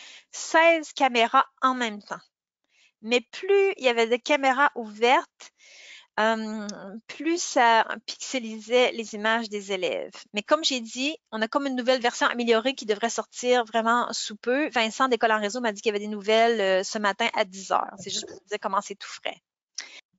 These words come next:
Attends, on demande, Marc, est-ce que on peut recevoir la présentation de ce, de ce, oui, vous allez recevoir le lien,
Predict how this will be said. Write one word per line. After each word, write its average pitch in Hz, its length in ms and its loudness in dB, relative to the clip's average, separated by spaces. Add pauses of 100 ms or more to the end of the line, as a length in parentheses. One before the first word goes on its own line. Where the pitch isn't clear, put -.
(160)
Attends, 330 540 2
on 247 60 -2
demande, 277 480 2
Marc, 254 480 0
est-ce 233 320 -2 (100)
que 320 500 0
on 214 120 0
peut 262 160 -2
recevoir 262 680 4
la 240 100 4
présentation 254 840 0
de 233 120 -4
ce, - 160 -10
de 214 180 -6
ce, - 160 -10 (260)
oui, 269 320 0 (120)
vous 214 100 -2
allez 233 140 4
recevoir 277 500 6
le 226 220 4
lien, 254 360 2